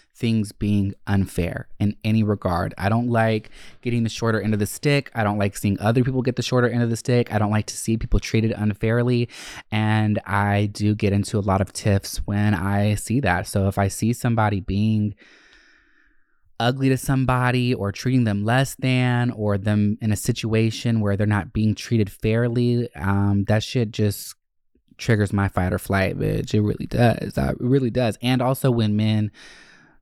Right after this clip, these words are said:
fetishize me, when men are like, "Oh, there's, I'm not gay, but there's something about you," or, "Oh, have you ever thought about getting titties?" I'm telling you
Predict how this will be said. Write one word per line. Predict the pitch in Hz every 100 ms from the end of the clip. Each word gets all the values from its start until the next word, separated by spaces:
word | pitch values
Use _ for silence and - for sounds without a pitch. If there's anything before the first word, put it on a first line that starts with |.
| -
fetishize | 104 98 - 87 90 -
me, | 90 87 -
when | 107 101 98
men | 101 101
are | 95
like, | 92 90
"Oh, | 120 107 -
there's, | 110 - - - - - -
I'm | 110 123
not | 98 92
gay, | 117 120 110
but | 95 90
there's | 127 -
something | 107 92 87
about | - 131 127 - -
you," | 127 127 110
or, | 95 87 - - - - _ _
"Oh, | 123 139
have | 117 95
you | 120
ever | 139
thought | 127 135
about | 135 131 123
getting | 120 123 110
titties?" | 127 120 - 135
I'm | 175
telling | 147 139 151
you | 147 147 147